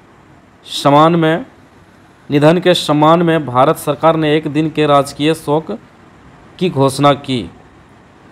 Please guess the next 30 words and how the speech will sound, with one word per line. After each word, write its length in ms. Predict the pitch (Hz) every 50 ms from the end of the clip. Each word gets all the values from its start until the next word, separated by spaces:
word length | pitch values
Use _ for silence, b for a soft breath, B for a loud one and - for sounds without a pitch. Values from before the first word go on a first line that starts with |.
| - - -
तो 80 | 156 165
कुवैत। 520 | - - - 135 135 139 131 117 104 - - - - - - - - - - -
इसका 160 | - - 123
answer 220 | 123 123 - 147
क्या 240 | 131 127 - 156 151
हो 100 | 151 156
जाएगा 160 | 160 160 160
दोस्तों? 340 | 160 156 151 - 180 208 277 - - - - - - - - - - - - - - - - - - - -
कुवैत। 360 | 127 123 120 117 110 104 - - - - - - - - - - - - - - - - _ - - - - - -
Next 360 | 117 127 147 156 156 - -
question 360 | - 156 151 156 - 160 160 165
है, 60 | 156
हाल 260 | 123 123 131 139 143
ही 80 | 160 170
में 120 | 165 160
प्रधानमंत्री 760 | 160 - 151 135 135 147 151 156 156 156 151 139 135 139 - - - - - - _ _ _ - -
नरेंद्र 400 | 135 139 143 156 160 165 160 170
मोदी 360 | 165 156 151 151 139 156 165
ने 200 | 165 147 147 151
किस 320 | 147 - 156 156 - -
शहर 320 | 165 - - 139 139 151 156
में 220 | 156 151 156 139
दुनिया 320 | 135 139 139 139 151 156 151
के 120 | 160 151
सबसे 340 | - - 135 131 - 160 147
बड़े 280 | 131 135 139 147 156
ध्यान 320 | 139 127 135 135 135 143 147
केंद्र 360 | 139 147 147 151 143 151 156 - - - - - - - - - - -
सर्व-, 480 | - - - 127 127 131 135 - -
सौरवेद 1200 | 135 - - - - - - - - - 143 147 160 160 160 151 - 131 143 156 165 165 165 -